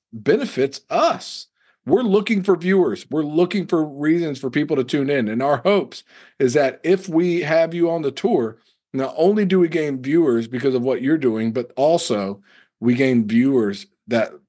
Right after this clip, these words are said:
end up liking our product. Maybe they end up sticking around a little bit more, even though you may not be a factor. Um, it is interesting to see that, you know, John Rahm's, John Rahm's team has been,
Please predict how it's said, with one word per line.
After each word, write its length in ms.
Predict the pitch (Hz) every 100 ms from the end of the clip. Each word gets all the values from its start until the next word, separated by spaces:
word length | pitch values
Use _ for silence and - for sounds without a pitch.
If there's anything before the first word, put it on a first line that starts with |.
| _ _ _ _
end 180 | 143 131
up 140 | 131 117
liking 400 | 120 127 135 127
our 140 | 107
product. 720 | - - 143 147 113 76 - _ _ _ _
Maybe 260 | 107 120 139
they 220 | 135 131
end 100 | 131
up 140 | 127
sticking 400 | 98 - 127 135
around 340 | 123 113 123 135
a 60 |
little 180 | 117 113
bit 160 | 110 107
more, 240 | 110 117 110
even 320 | 135 131 123
though 120 | 123
you 240 | 117 117
may 240 | 120 120 131
not 240 | 123 104
be 120 | 117
a 40 | 104
factor. 600 | - 131 147 - - - _ _ _ _ _ 117
Um, 480 | 113 110 107 113 -
it 160 | 131 123
is 360 | 160 143 - _
interesting 540 | 131 123 131 113 123
to 80 | 120
see 220 | 117 127
that, 280 | 123 120 113
you 80 | 127
know, 80 | 110
John 380 | 101 117 123 117
Rahm's, 400 | 113 123 120 - 117
John 260 | 110 117 123
Rahm's 360 | 117 113 120
team 200 | 120 131
has 400 | 123 107 107 117
been, 480 | - 117 113 110 110